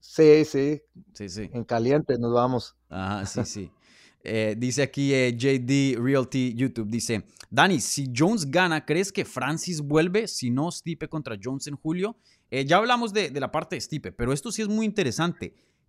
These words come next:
Speaker 2: ¿Qué tanto crees que, que, que puede atraer a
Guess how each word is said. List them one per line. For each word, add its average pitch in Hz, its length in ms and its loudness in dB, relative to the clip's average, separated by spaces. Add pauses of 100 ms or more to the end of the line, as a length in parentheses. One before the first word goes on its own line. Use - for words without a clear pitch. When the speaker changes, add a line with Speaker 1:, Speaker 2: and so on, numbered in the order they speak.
Speaker 2:
¿Qué 190 160 4
tanto 233 560 -2
crees 196 480 -2
que, 123 480 -6
que, 113 480 -8
que 127 120 -6
puede 180 440 -2
atraer 139 680 -2 (440)
a 107 800 -2